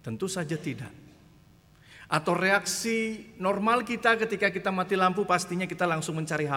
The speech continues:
P dan lalu pencet tombol flashlight di situ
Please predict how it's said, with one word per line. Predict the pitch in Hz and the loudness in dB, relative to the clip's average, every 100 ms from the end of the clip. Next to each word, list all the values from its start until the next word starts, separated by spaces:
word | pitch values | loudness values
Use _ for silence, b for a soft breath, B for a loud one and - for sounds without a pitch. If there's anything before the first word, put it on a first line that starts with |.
| 143 | -2
P | 151 | -2
dan | 147 135 - B B B 131 | -2 -4 -10 B B B -4
lalu | 143 | -4
pencet | - 131 123 147 | -2 -4 -4 -4
tombol | 143 135 131 127 127 120 - | -2 -2 0 0 -2 -8 -6
flashlight | 131 - 127 110 | -6 -2 -2 -2
di | 113 | -4
situ | - - - | -10 -12 -18